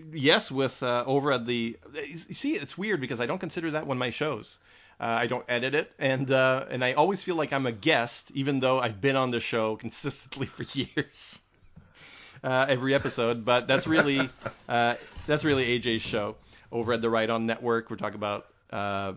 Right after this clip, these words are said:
Speaker 1: we're, right, right now we're talking about Big Finish audios that feature Time Lords other than the Doctor. Um, because we're, we've done every episode where there's a Time Lord other than the Doctor, so, uh, w-, we had to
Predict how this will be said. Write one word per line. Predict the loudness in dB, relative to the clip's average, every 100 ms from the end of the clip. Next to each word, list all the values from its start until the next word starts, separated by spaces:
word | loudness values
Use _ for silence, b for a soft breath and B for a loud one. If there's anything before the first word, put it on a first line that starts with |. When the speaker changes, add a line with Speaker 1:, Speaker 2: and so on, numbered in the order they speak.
| -12 _ _ _ _
Speaker 1:
we're, | 4 6
right, | 10 8
right | 8 4
now | 2
we're | 2
talking | 0 -2 -2
about | 0 0 0
Big | -2 -2
Finish | -2 0 -2 0
audios | 0 2 0 -2 -4
that | -6 -6
feature | -6 -4 -2 -2 -4 _ _
Time | 2 2 4
Lords | 2 0 0
other | 2 2 0
than | 0 0
the | -2
Doctor. | 2 2 0 -4 -6 -6 B B B B B -6
Um, | -4 -2 -4
because | -2 -2 -2 -2 -4
we're, | -4 -4 -4
we've | -6 -6 2
done | 4 6 4 2 2
every | 2 2 0
episode | 0 0 0 0 0
where | 0 0 0
there's | -2 -4 -4
a | -4
Time | 0 0
Lord | 2 2 0
other | -2
than | -2 -2
the | 0
Doctor, | 0 0 -2 -8
so, | -6 -4 -4 -6
uh, | -6 -6 -8 -12 _ -16
w-, | -14 -8
we | -6
had | -4 -4
to | -8